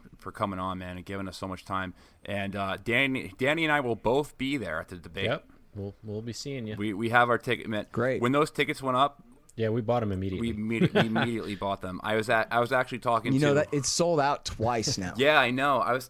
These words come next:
Speaker 3: They had to change the day and everything.
Speaker 1: I, I was texting with, uh, with, uh, Dave DeCamp, and I was like, "Is this really happening? Like, is this really, is this, is this, this sounds, like, just too wild to be true." And he's like,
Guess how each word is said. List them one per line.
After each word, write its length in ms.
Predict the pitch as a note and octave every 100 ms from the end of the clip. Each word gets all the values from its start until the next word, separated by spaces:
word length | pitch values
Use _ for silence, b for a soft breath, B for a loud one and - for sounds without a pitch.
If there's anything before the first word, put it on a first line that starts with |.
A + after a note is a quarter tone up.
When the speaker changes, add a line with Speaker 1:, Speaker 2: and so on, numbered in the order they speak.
| -
Speaker 3:
They 100 | B2
had 160 | D3
to 80 | B2+
change 340 | G#2 B2+ B2 A#2
the 100 | A2+
day 440 | A2 A2+ A2+ A2+
and 80 | G#2
everything. 280 | G#2 G2+ F#2
Speaker 1:
I, 100 | B2+ -
I 80 | C3+
was 140 | C#3+
texting 400 | - F3+ - D#3
with, 200 | C#3 A#2 A2+
uh, 300 | G2 E2 C#2 _
with, 200 | G#2 F#2+
uh, 200 | F#2+ D#2 -
Dave 260 | G#2+ A#2 A#2
DeCamp, 500 | G2 - A2+ A2 F#2+
and 80 | G2
I 80 | G2
was 140 | F2+
like, 240 | G2 F2+ - - _ _ _ -
"Is 100 | G#2
this 200 | F3+ -
really 240 | - C3+ B2
happening? 560 | F#2+ G2 - F3+ G3 - b b b -
Like, 140 | G2
is 60 | G#2
this 160 | A#2+ A2
really, 380 | A2+ A2 G2+ F2 - _ b b b b b b b b - -
is 260 | - B2+ -
this, 20 | -
is 100 | B2
this, 140 | - - -
this 160 | C#3 -
sounds, 400 | D#3 C3+ B2+ G#2+
like, 240 | G2 -
just 300 | - G2+ -
too 280 | - E3+ D#3
wild 640 | B2 G#2+ A2 A#2 G2+ F2+
to 80 | G2+
be 120 | F#2+
true." 260 | G2 A#2 G#2+
And 80 | G2
he's 120 | F#2+
like, 240 | G2+ G2